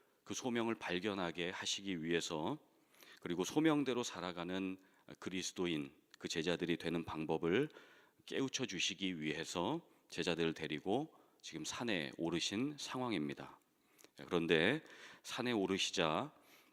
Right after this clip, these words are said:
기적적인 사건이 벌어졌습니다. 산에 오르신 예수님의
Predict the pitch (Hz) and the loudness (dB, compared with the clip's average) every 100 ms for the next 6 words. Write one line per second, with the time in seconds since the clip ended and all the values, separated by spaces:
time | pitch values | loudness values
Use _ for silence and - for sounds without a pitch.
0 | 82 - 107 156 - 135 120 110 90 - | -12 -4 2 2 2 -2 -2 -2 -4 -2
1 | 90 80 73 62 - 87 78 71 73 71 | 0 0 -2 -6 -4 -2 -2 -2 -4 -4
2 | 67 67 - 117 117 95 95 92 104 98 | -6 -8 -6 0 2 4 6 4 4 6
3 | 85 82 92 87 87 85 | 6 4 2 0 2 2